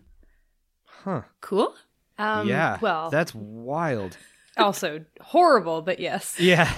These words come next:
Speaker 3: Fascinating. <laughs>
Speaker 1: So they're, they're, they're recognizing it as something bad and trying to do everything possible to kinda, like, nuke that site.
Speaker 2: Exactly. And
Speaker 1: Wow.
Speaker 2: it's like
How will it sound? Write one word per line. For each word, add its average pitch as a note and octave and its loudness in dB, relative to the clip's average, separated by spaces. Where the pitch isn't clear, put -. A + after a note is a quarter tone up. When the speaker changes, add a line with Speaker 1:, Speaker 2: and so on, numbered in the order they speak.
Speaker 3:
Fascinating. A3 0
<laughs> C4+ -6
Speaker 1:
So F#3+ 4
they're, F#3+ 4
they're, E3+ 4
they're D3 0
recognizing C#3+ 0
it B2 0
as A#2 -4
something A#2+ -4
bad A2 -2
and A2 -6
trying A2+ -4
to A2 -6
do A2 -4
everything A2+ -4
possible G#2 -6
to G#2+ -12
kinda, G2+ -8
like, F#2+ -8
nuke G#2+ -6
that G2+ -6
site. F2+ -6
Speaker 2:
Exactly. C#4 -2
And C#4+ 4
Speaker 1:
Wow. - 0
Speaker 2:
it's - 2
like C4+ 0